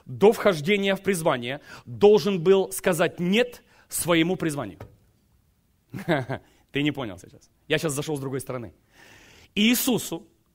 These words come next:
до входа в свое призвание нужно было сказать "нет" своему призванию. Нет хлебу —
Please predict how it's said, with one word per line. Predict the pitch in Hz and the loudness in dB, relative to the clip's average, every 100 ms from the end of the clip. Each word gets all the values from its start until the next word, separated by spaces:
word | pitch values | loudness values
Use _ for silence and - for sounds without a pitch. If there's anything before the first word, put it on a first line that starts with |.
| _ - - | _ -20 -20
до | 113 143 208 | -2 2 4
входа | - 233 175 | 6 4 4
в | 170 | 0
свое | 175 175 | 0 0
призвание | 180 185 160 131 123 143 147 _ - - | 2 0 0 -2 -2 -10 -16 _ -20 -12
нужно | 135 196 190 196 185 | -2 0 2 2 2
было | 185 170 156 131 117 _ | 4 2 2 0 -4 _
сказать | - - 175 175 175 - - | -6 -2 2 2 0 -4 -10
"нет" | 139 170 202 202 - - - _ | -4 2 4 2 0 -16 -20 _
своему | - - 139 127 127 160 190 _ - | -14 -6 -4 -2 -4 -6 -10 _ -12
призванию. | 147 151 139 90 - _ _ _ _ _ - | -10 -8 -10 -12 -20 _ _ _ _ _ -2
Нет | 170 233 254 | 2 2 2
хлебу — | - 160 120 151 | 0 0 0 -6